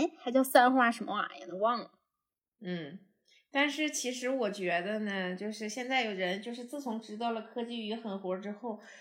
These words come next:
Speaker 2: 就是他用的让我有点反感。我觉得
Speaker 1: 我也是。
Speaker 2: 就是日常吃东西吧，就比如说现在说，又说酱油又出啥事儿了，以前的时候不是不让吃味素，不让放味素，要，要鸡精，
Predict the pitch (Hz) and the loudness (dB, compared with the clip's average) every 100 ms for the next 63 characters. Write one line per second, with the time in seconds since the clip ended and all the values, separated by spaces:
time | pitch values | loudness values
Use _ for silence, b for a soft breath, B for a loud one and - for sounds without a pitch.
0 | B - 320 320 320 320 359 392 330 240 | B 0 2 4 4 6 6 4 2 4
1 | 208 196 190 - 277 330 269 190 233 254 | 4 2 -2 -4 0 2 2 0 2 2
2 | 233 - 156 180 214 214 - - b b | 0 -2 0 0 0 0 -2 -10 b b
3 | b 302 277 262 277 254 311 320 311 - | b -4 2 4 10 10 10 8 2 -2
4 | _ _ _ b b b b 349 339 339 | _ _ _ b b b b -2 2 6
5 | 330 285 - b b b - 381 403 - | 8 6 0 b b b -8 -2 -2 0
6 | 196 247 247 294 277 247 240 254 262 233 | -2 -2 -2 0 2 2 0 -4 -2 2
7 | 196 165 123 - - 269 233 196 226 247 | 2 2 0 -4 -6 -4 -2 -2 -2 0
8 | 240 247 262 254 254 254 233 254 269 269 | 0 -2 -4 -2 -4 -2 -2 -2 0 -2
9 | 247 330 294 202 151 220 269 262 214 208 | 2 2 2 0 0 0 -2 -4 -6 -4
10 | 156 202 233 220 196 196 185 202 190 214 | -4 -2 -2 0 -2 -4 -4 -2 0 -2
11 | 240 220 202 214 240 190 202 240 247 - | -2 -2 -2 -2 -4 -2 0 0 -2 -6
12 | 226 240 220 - 269 240 196 196 226 254 | -4 -2 -2 -4 -6 -4 -4 -2 -2 -2
13 | 254 247 262 262 269 226 247 226 262 254 | -4 -2 -2 -2 -4 0 0 0 -2 -2
14 | 247 226 208 220 220 208 | -4 -6 -4 -2 -2 -2